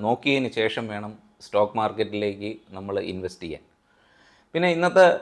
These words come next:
ഏഹ്, കാലത്ത്, ഏഹ്, ഉള്ള ഒരു പ്രശ്നമെന്ന് പറഞ്ഞു കഴിഞ്ഞാൽ ആൾക്കാർക്കൊന്നും സ്ട്രെയിൻ ചെയ്ത് സ്റ്റഡി ചെയ്ത് പഠിക്കാനോ ഒന്നുമില്ല. നമ്മുടെ കാലഘട്ടത്തിലൊക്കെ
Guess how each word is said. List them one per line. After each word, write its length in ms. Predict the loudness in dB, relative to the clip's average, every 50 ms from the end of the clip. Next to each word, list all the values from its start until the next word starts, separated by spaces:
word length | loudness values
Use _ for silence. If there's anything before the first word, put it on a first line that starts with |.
| -2 -2 0
ഏഹ്, 260 | 2 4 4 2 2 4 6
കാലത്ത്, 420 | 6 6 8 6 4 6 6 6 6 4 2 -2 -10 -18 _ -6 -2 2
ഏഹ്, 240 | 2 4 4 4 4 4
ഉള്ള 160 | 4 4 4 6 6 4 4
ഒരു 140 | 2 0 0 -2 -2
പ്രശ്നമെന്ന് 460 | -4 -4 -4 -4 -4 -4 -4 -2 -2
പറഞ്ഞു 300 | -2 -4 -4 -4 -4 -4
കഴിഞ്ഞാൽ 300 | -6 -6 -6 -8 -8 -8 -10 -12 -14 _ _ _ -20 -20 -20 _ _ _ _ _ 4
ആൾക്കാർക്കൊന്നും 840 | 6 6 6 8 10 10 10 10 8 4 2 0 0 -2 -2 -2 -4 -8 -16 -20 _ _ _ _ _ _ _ -20
സ്ട്രെയിൻ 320 | -2 2 4 4 4 4 2
ചെയ്ത് 320 | 2 2 2 2 0 0 0 -2 -6 -10 -18 -20 -20 _ -20 -20 -20 -20 -20 -20 -4
സ്റ്റഡി 260 | 2 4 4 6 6 4
ചെയ്ത് 200 | 2 2 2 2 0
പഠിക്കാനോ 400 | 0 0 0 -2 -2 -2 -2 -2 -4 -6
ഒന്നുമില്ല. 300 | -6 -6 -6 -6 -6 -6 -6 -6
നമ്മുടെ 220 | -4 -2 0 0 2
കാലഘട്ടത്തിലൊക്കെ 840 | 2 0 0 -2 -4 -4 -4 -6 -8 -8 -6 -6 -6 -6 -4 -4